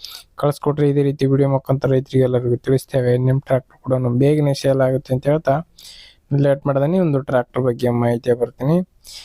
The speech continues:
ಒಂದು ಟ್ರ್ಯಾಕ್ಟರ್ ಬಂದು ಆಗಲೇ ಹೇಳಿದಾಗೆ ಓ ಎಕ್ಸ್ ಟ್ವೆಂಟಿ ಫೈವ್ ಫೋರ್ಸ್ ಆರ್ಚರ್ಡ್ ಮಾಡೆಲ್ ಬಂದು ಎರಡ್ ಸಾವಿರದ ಹದಿನೈದರ ಮಾಡೆಲ್ ಸ್ನೇಹಿತರೆ.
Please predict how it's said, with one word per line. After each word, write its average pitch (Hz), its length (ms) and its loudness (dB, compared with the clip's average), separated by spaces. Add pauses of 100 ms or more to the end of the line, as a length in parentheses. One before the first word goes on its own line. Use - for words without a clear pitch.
(220)
ಒಂದು 196 160 2
ಟ್ರ್ಯಾಕ್ಟರ್ 180 420 0
ಬಂದು 180 220 0
ಆಗಲೇ 156 300 2
ಹೇಳಿದಾಗೆ 147 460 0 (320)
ಓ 151 160 0
ಎಕ್ಸ್ 151 340 0
ಟ್ವೆಂಟಿ 139 300 -2
ಫೈವ್ 131 520 -2
ಫೋರ್ಸ್ - 460 -4
ಆರ್ಚರ್ಡ್ 135 440 0 (640)
ಮಾಡೆಲ್ 165 280 2
ಬಂದು 170 240 0
ಎರಡ್ 165 280 2
ಸಾವಿರದ 151 300 0
ಹದಿನೈದರ 147 520 0
ಮಾಡೆಲ್ 131 320 0
ಸ್ನೇಹಿತರೆ. 127 360 -4